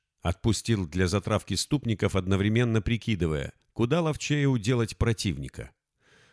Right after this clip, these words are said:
«Кто корова?» — сжал огромные кулаки любитель семечек.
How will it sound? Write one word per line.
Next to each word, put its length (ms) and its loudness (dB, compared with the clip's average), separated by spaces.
«Кто 460 4
корова?» — 720 4
сжал 440 2
огромные 460 2
кулаки 440 2
любитель 420 0
семечек. 600 -2